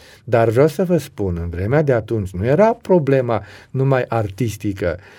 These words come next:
era o problemă de ideologie. Oamenii aceștia, cananiții,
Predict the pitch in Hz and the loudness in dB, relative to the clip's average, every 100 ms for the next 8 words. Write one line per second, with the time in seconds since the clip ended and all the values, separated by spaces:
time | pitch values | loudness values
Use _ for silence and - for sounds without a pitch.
0 | - - 107 120 147 156 123 123 147 151 | -20 -4 2 4 2 0 0 0 2 0
1 | 117 117 117 110 107 107 92 87 90 107 | 2 0 0 -6 -2 -2 -2 -4 -6 0
2 | 175 190 - - _ _ _ _ - 101 | 2 2 0 -4 _ _ _ _ -6 0
3 | 139 180 190 151 - 104 95 101 120 - | 4 6 6 2 0 -2 0 2 2 2
4 | 123 120 123 101 90 - 110 147 | 0 0 -2 -2 -4 -4 -4 -4